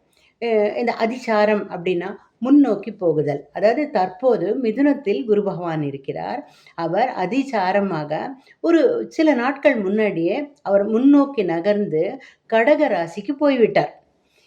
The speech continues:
இன்னும் சில நாட்கள் கழிச்சு டிசம்பர் மாதம் இருபத்தி ஒன்றாம் தேதி, அதாவது, அஹ், மார்கழி மாதம் ஆறாம் தேதி அன்றைக்கு அவர் திருப்பியும் கடகத்திலிருந்து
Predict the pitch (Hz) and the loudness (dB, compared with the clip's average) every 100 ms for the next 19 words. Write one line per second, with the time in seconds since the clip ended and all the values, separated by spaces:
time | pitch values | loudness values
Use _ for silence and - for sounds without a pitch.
0 | _ _ _ 294 359 403 - 226 214 214 | _ _ _ 2 8 8 6 2 0 0
1 | 208 214 196 165 160 160 - - - 202 | 0 0 0 -4 -6 -12 -12 -2 2 2
2 | 254 302 277 262 262 214 214 220 254 - | 4 4 4 2 0 0 0 0 -2 -4
3 | 226 180 202 220 247 226 202 170 156 165 | -6 -2 -2 0 0 0 -2 -4 -4 -2
4 | 233 277 _ 190 208 294 247 175 202 320 | -2 -4 _ -4 0 2 0 -2 -2 -2
5 | - - - - 220 220 208 190 233 285 | -4 -20 -20 -8 -2 0 0 0 2 4
6 | 339 302 214 185 180 294 285 202 196 202 | 4 2 0 -2 -2 -2 -2 -2 0 -2
7 | 190 170 160 151 143 151 139 180 277 - | -2 -6 -6 -8 -6 -10 -8 -8 -8 -10
8 | - - 311 320 233 233 269 320 349 339 | -20 2 2 2 -6 -8 -2 2 2 2
9 | 233 226 233 226 190 175 170 330 | 2 2 0 -2 -4 -4 -4 -4